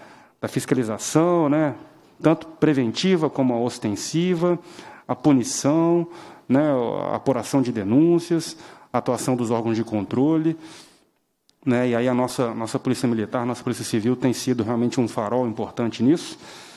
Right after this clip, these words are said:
Sabemos do tamanho do desafio, mas essas linhas todas se complementam, né? A gente sabe que, à medida que eu tenho campanha educativa de prevenção a maus tratos, abandono, eu também vou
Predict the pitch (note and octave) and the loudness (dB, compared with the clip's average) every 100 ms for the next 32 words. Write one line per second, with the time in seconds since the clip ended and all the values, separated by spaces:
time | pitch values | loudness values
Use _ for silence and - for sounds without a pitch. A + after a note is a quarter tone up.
0 | - _ - B2 A#2 D3 C#3 C#3+ B2 B2+ | -20 _ -2 0 2 0 0 -2 0 0
1 | B2+ B2 D3 - F#3 G#3+ - - - - | 0 -2 -2 -2 -2 -4 -8 -20 -20 -20
2 | _ - C#3+ D3+ - - D#3+ G3 D#3 F#3+ | _ -2 -2 -2 -4 -2 0 0 4 4
3 | F#3 F#3+ G3+ G3+ G3+ F#3+ F#3+ D#3 A#2 F#2 | 4 2 2 2 2 2 4 2 0 -2
4 | G#2+ - - - - _ - C3 D3 C3 | -10 -16 -20 -20 -20 _ -2 0 0 -2
5 | A2+ A2+ G#2 C#3 - D3 C#3+ D#3 D3 B2+ | -4 -2 0 0 0 0 0 2 4 4
6 | F#2+ - - - - _ B2 B2 A#2 C#3+ | -2 -12 -20 -20 -20 _ 0 2 2 2
7 | D3 C#3 C#3 C3 C3 A2+ B2+ B2 - A#2 | 2 2 2 2 0 0 -2 -2 -2 -4
8 | - B2 A2+ G#2+ A2 B2 A2+ G2+ - B2+ | 0 2 2 -2 -2 0 0 -2 -2 -2
9 | A#2+ A2 G2+ F#2+ G2+ G2 - C3+ D3+ C3+ | 0 -2 -4 -4 -4 -4 -4 -2 0 -2
10 | B2 A#2 A2+ G#2+ C3 D3+ D#3 D#3 C3+ C#3+ | -4 -2 -2 0 0 2 0 2 2 2
11 | B2 C#3+ D#3 | 2 0 0